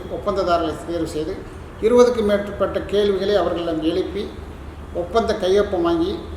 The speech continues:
கட்டணத்தை, மிக குறைந்த கட்டணத்தை பேசி வைத்துக்கொண்டு இந்த கட்டண சலுகை பொ-, மக்கள் பயனாளர்கள் அடையும் வகையிலே நம்ம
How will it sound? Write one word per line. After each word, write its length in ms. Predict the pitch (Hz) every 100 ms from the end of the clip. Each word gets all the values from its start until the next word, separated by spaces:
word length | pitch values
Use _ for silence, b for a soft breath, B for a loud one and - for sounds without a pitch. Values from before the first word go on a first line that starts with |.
| - -
கட்டணத்தை, 540 | 220 214 202 - 214 - - - - 175 165 165
மிக 220 | 190 214
குறைந்த 360 | - 196 202 202
கட்டணத்தை 420 | 170 196 165 170
பேசி 280 | - 175 180
வைத்துக்கொண்டு 540 | 165 151 151 151 156 - - - B B -
இந்த 120 | 202
கட்டண 360 | 208 190 233 240
சலுகை 340 | - 196 202 -
பொ-, 160 | 190 180
மக்கள் 360 | 175 165 - - -
பயனாளர்கள் 500 | 170 202 214 202 196
அடையும் 300 | 180 170 185
வகையிலே 300 | 165 156 170
நம்ம 240 | 190 170